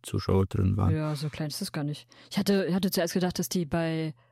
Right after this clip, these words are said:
Speaker 2: Hartford Athletic spielen. Das wäre ein
Speaker 1: <laughs>
Speaker 2: relativ kleines Stadion gewesen, aber
Speaker 1: Hab ich
Speaker 2: nee.
Speaker 1: jetzt auch erst so gedacht, aber ja, haben dann im Football Field gespielt, aber ungewöhnliche Stadt, sag ich jetzt mal,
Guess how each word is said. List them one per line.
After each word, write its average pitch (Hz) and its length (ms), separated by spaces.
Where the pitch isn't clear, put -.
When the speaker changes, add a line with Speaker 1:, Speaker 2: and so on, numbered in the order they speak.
Speaker 2:
Hartford 175 320
Athletic 175 340
spielen. 160 260
Das 185 200
wäre 120 100
ein 160 100
Speaker 1:
<laughs> - 180
Speaker 2:
relativ 185 420
kleines 180 360
Stadion 156 340
gewesen, 160 260
aber 147 280
Speaker 1:
Hab 113 120
ich 113 100
Speaker 2:
nee. 120 60
Speaker 1:
jetzt 156 160
auch 113 120
erst 101 300
so 101 100
gedacht, 101 460
aber 101 420
ja, 104 240
haben 113 300
dann 110 160
im 101 280
Football 123 360
Field - 320
gespielt, 127 440
aber 113 420
ungewöhnliche 117 720
Stadt, - 300
sag 107 180
ich 104 140
jetzt - 180
mal, 107 220